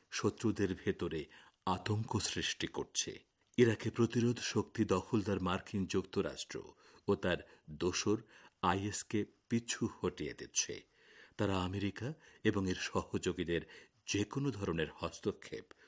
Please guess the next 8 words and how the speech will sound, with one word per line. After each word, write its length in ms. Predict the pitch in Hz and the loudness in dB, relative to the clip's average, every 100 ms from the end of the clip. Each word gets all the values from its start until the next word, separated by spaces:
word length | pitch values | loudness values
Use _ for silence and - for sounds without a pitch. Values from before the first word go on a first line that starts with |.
| _ - | _ -2
ও 180 | 85 - | -2 2
অন্যায়ের 500 | 95 90 90 87 80 | 0 0 -2 -2 -4
মোকাবেলায় 640 | 78 - 87 80 78 76 - - - 90 | -6 -4 -2 0 -2 -4 -8 -18 -12 -4
নিজেদের 460 | 87 85 78 80 - - - - | 0 0 2 -2 -2 -10 -20 -16
দৃঢ়তার 800 | 76 95 101 107 - 101 92 87 76 - _ - | -2 2 4 2 0 0 0 0 -2 -10 _ -4
কথা 300 | 87 - 82 | -4 -2 -4
সুস্পষ্ট 800 | - 101 - - 101 - - 90 | -2 -2 -2 0 0 0 -2 -2
ভাষায় 640 | - - 98 - - | -4 -6 -4 -4 -6